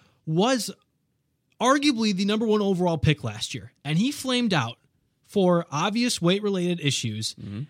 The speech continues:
Speaker 1: and just performance in general. Like, I get it. I get if you're scared off by Eddie Lacy.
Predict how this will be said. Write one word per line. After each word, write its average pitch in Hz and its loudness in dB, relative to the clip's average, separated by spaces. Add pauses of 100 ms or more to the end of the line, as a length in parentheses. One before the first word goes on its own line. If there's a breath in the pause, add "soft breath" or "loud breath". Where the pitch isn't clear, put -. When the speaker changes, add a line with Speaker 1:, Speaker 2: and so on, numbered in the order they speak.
(140)
Speaker 1:
and 151 -4
just 165 -4 (200)
performance 240 0
in 202 2
general. 147 -2
Like, 127 -4
I 190 -2
get 175 2
it. 117 -8
I 147 -2
get 165 2
if 294 -4
you're 262 -4
scared 196 0
off 135 -2
by 117 -2
Eddie 120 -2
Lacy. 120 -6